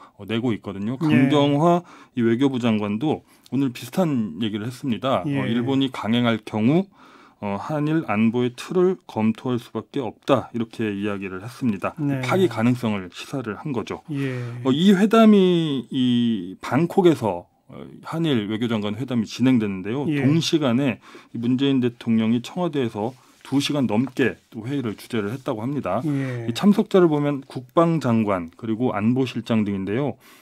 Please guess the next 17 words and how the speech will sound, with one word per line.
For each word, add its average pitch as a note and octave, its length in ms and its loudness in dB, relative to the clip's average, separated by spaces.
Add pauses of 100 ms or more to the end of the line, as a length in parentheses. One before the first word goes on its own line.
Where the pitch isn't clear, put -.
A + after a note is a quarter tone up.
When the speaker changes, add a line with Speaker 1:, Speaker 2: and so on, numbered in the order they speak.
(160)
Speaker 1:
외교 C#3+ 300 6
협상이 D#3+ 540 2
방콕에서 B2 600 0
진행이 A2+ 520 2
되고 G#2 280 -2
있는 G#2+ 240 -2
상황인데, C3+ 680 0 (340)
이 A2+ 40 -6
한일 C#3 320 -2
군사정보협정 A2+ 1300 -2
주무장관인 B2 800 2
국방장관을, G#2+ 880 -2 (340)
어, F2+ 120 -10
상황회의에 C#3+ 800 2
대통령이 G#2 500 -4
참석시킨 C#3+ 680 -6
이유가, A#2+ 440 2